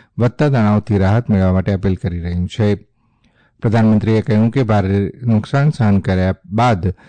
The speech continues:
દસ મેના રોજ પાકિસ્તાની સેનાએ અમારા ડાયરેક્ટર જનરલ of military operations, ડી જી એમ ઓનો સંપર્ક કર્યો.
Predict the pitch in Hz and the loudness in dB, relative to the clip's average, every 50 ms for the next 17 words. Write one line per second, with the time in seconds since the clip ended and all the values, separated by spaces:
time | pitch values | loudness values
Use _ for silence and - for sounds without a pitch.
0 | - _ _ _ - 117 131 160 170 165 - 127 113 104 98 95 95 92 101 113 | -20 _ _ _ -4 0 2 2 2 2 2 2 2 4 4 4 2 2 2 0
1 | 123 135 - 107 104 - - 110 - - 120 107 107 95 - 107 95 92 92 95 | 0 -2 -2 -4 -4 -2 -4 -6 -4 -2 0 0 0 0 0 0 0 0 2 0
2 | 104 117 120 101 90 92 90 90 92 87 90 92 95 104 117 - - 127 120 110 | 0 0 2 2 2 2 0 0 0 0 0 0 -2 -2 -4 -4 -4 -2 0 0
3 | 104 92 92 98 92 95 95 - - - 92 92 95 104 104 - - 110 92 85 | 0 0 0 0 0 -2 -2 -4 -2 -2 0 0 0 0 -2 -2 -2 -2 -2 0
4 | - 117 127 123 - 107 95 87 - - - 110 113 113 117 113 120 110 101 92 | 0 -2 -2 0 0 0 -2 -2 -4 -8 -10 -4 -4 -2 -2 0 0 0 2 2
5 | 90 92 95 104 113 - 110 95 85 - 110 87 - - - 92 98 98 92 - | 2 2 2 0 -2 -2 -6 -8 -6 -6 -10 -10 -10 -6 -4 -2 0 -2 -2 -4